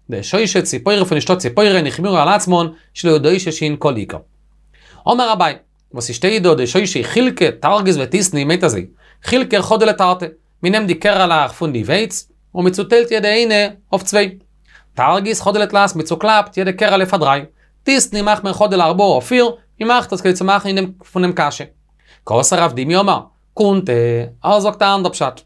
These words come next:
אז טאקע תרגיס ותשנא מען צוקלאפן, זיי צוקלאפן, חיטים, סוירים. אבער חלקי מיינט עפעס אנדערש. חלקי מיינט קונטה, קוסמת. זיי איינער פון די חמש מיני דגון קוסמת, דאס מיינט חלקה, א מפרץ אך מיט דעם, וואס מאכט מען מיט דעם?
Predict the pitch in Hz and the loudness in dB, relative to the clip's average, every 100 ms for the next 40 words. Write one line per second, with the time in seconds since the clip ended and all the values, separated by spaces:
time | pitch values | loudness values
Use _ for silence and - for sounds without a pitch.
0 | _ _ _ _ _ - 113 - 123 120 | _ _ _ _ _ -6 -4 0 0 0
1 | 131 117 110 107 - 220 254 220 208 170 | 0 2 2 0 -2 -2 0 -2 -2 -2
2 | 160 233 202 170 175 208 202 185 202 208 | -2 -2 -4 -2 -2 -2 -4 0 2 2
3 | 185 175 180 165 _ _ _ - 156 156 | 0 -6 -6 -10 _ _ _ -6 -6 -4
4 | 147 170 170 113 - 233 196 123 147 233 | 0 2 0 -4 -4 -2 -2 -2 0 0
5 | 190 165 - _ _ _ - 123 120 120 | 0 -2 -12 _ _ _ -6 -2 -2 -2
6 | - 262 269 214 214 226 220 180 214 214 | -2 -4 -2 -2 -2 -4 -4 -2 -2 -2
7 | 185 156 - _ _ - 254 269 269 208 | -4 -6 -12 _ _ -6 -2 0 0 0
8 | 240 233 240 233 226 196 - _ 233 226 | 0 0 0 2 0 -4 -8 _ -2 2
9 | 247 226 196 - - _ _ - - 190 | 2 2 -2 -6 -12 _ _ -12 -2 0
10 | 202 - 151 - 156 165 156 123 156 160 | 0 -2 -4 -2 0 0 0 0 2 2
11 | 110 107 240 233 214 - - _ _ _ | 0 0 2 2 0 -2 -10 _ _ _
12 | _ - 220 185 214 202 - 214 - 185 | _ 0 0 2 -2 -2 0 0 2 2
13 | 165 165 220 196 190 165 160 135 147 160 | 2 2 2 2 0 0 0 0 0 -2
14 | 156 - 160 131 117 101 | -4 -2 -4 -4 -8 -8